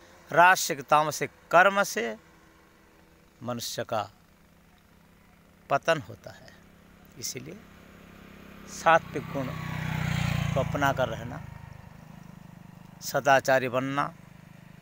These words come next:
प्रभु के मार्ग में रहना और प्रभु की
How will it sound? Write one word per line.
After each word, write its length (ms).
प्रभु 240
के 140
मार्ग 400
में 160
रहना 440
और 80
प्रभु 280
की 360